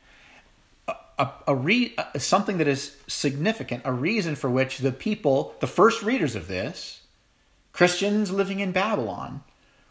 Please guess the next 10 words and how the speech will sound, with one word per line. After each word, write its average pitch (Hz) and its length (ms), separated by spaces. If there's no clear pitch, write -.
would 147 140
have 156 80
found 165 400
tremendous 170 680
comfort - 540
in - 220
for 156 320
a 143 60
good 143 160
reason. 139 540